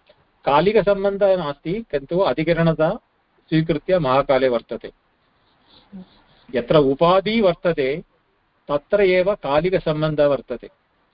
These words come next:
उत्पत्तिविनाशं स्वीकृत्य पदार्थस्य उत्पत्तिविनाशम् अस्ति इति कृत्वा कालिकस्यापि परिमितिः अस्ति।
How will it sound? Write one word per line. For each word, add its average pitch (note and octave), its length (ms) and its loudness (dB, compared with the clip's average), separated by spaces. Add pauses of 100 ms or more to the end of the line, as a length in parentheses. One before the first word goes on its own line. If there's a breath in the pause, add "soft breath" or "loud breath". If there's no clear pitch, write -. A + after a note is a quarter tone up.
(640)
उत्पत्तिविनाशं E3+ 1200 0
स्वीकृत्य D3 880 -2 (1300)
पदार्थस्य F3 800 0
उत्पत्तिविनाशम् D#3+ 1200 -2
अस्ति D3+ 340 -2
इति D#3+ 180 -2
कृत्वा D3+ 440 0
कालिकस्यापि E3+ 960 0
परिमितिः D#3+ 600 0
अस्ति। - 280 -12